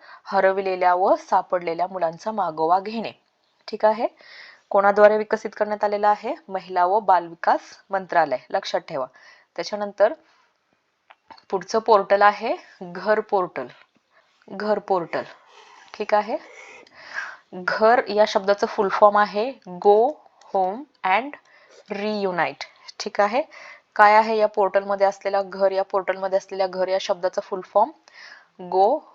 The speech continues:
Home and Reunite असा याचा फुल फॉर्म आहे. आता हा जो पोर्टल आहे तो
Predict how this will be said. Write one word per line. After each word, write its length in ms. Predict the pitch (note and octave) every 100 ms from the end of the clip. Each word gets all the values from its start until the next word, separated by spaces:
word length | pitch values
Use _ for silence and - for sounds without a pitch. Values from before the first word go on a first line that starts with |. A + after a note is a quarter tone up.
| -
Home 540 | F#3 F#3 C4+ - F3 F#3+
and 380 | C4+ A#3+ - G3
Reunite 760 | G#3 A3+ B3+ G3 F#3 E3+ D#3 - -
असा 240 | F#3 - F#3+
याचा 280 | F3+ A3+
फुल 420 | F4 - _ - F#3
फॉर्म 280 | - F3+
आहे. 200 | E3 D3 C#3+ _ _ _ _ _ _ - _ _ _ _ _ _ _ _ _ _ _ _ _ _ _ _ _ _ _ _ _ _
आता 160 | G3 A#3
हा 160 | A3 G#3
जो 120 | A3
पोर्टल 400 | - G#3 F#3 G#3
आहे 300 | G#3 A3 C#4
तो 480 | - G#3 B3+ F4